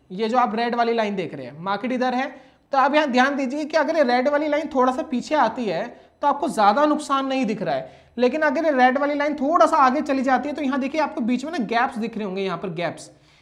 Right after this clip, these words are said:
तो ये जो गैप्स है ये कह रहे हैं कि यहाँ पर आपको एकदम नुकसान हो जाएगा।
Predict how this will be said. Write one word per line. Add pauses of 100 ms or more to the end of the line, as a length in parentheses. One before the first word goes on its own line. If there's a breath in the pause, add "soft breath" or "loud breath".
(160 soft breath)
तो
ये
जो
गैप्स
है
ये
कह
रहे
हैं
कि
यहाँ
पर
आपको
एकदम
नुकसान
हो
जाएगा।